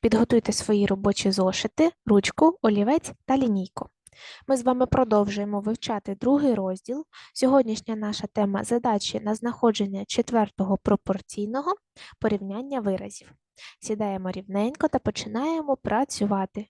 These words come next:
Будьте уважні. Ваше завдання зараз — збільшити кожне число, яке буде з'являтися на екрані, на дванадцять. Якщо я кажу збільшити на дванадцять, яку вам доведеться робити дію: додавання чи віднімання?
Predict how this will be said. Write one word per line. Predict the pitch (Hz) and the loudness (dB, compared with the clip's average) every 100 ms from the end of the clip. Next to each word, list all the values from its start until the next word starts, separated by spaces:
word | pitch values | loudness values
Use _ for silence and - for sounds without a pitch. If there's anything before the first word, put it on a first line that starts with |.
| _ | _
Будьте | 202 233 - 320 - | 2 2 4 0 4
уважні. | 220 208 202 202 214 220 _ _ _ _ _ _ _ _ _ - - - - _ _ | 2 2 0 -2 -4 -10 _ _ _ _ _ _ _ _ _ -20 -20 -20 -20 _ _
Ваше | 226 262 381 381 | 2 4 6 4
завдання | 311 240 214 208 226 254 | 2 -2 0 -2 -2 -6
зараз — | 254 233 202 208 254 - _ _ _ - | -4 -4 -4 -6 -8 -14 _ _ _ -8
збільшити | 226 233 311 381 - 330 302 - | -6 6 6 6 4 4 0 4
кожне | 277 277 254 214 | 6 6 6 -4
число, | - 240 - 247 | -2 -6 0 2
яке | 208 202 208 | 2 0 -2
буде | 240 233 208 | 0 0 0
з'являтися | - 214 214 220 208 202 - 208 | -4 -8 -4 -4 -4 -8 -12 -8
на | 214 208 - _ | -4 -6 -8 _
екрані, | 208 - 214 285 359 381 _ | -8 0 2 2 0 -8 _
на | 220 214 240 | -2 0 0
дванадцять. | 247 220 196 190 - - - | 2 0 0 -8 -10 -12 -10
Якщо | - - 370 | -8 0 4
я | 370 | 6
кажу | - 240 233 | 6 4 4
збільшити | 214 233 285 - 226 | 4 -2 -2 -2 -2
на | 226 226 | -2 -4
дванадцять, | 226 226 202 190 - - | 0 0 2 -4 -8 -10
яку | 214 - | 0 4
вам | 359 330 _ | 4 2 _
доведеться | 196 214 208 226 277 - 254 | -2 -2 -2 -4 -6 -6 -4
робити | 202 214 220 202 | -2 -2 -2 -6
дію: | 202 202 190 185 | -6 -6 -6 -6
додавання | 196 202 214 320 392 392 | -4 -4 0 0 0 -6
чи | - 247 | -2 -2
віднімання? | 240 220 226 202 196 208 226 | -2 -6 -6 -6 -10 -14 -20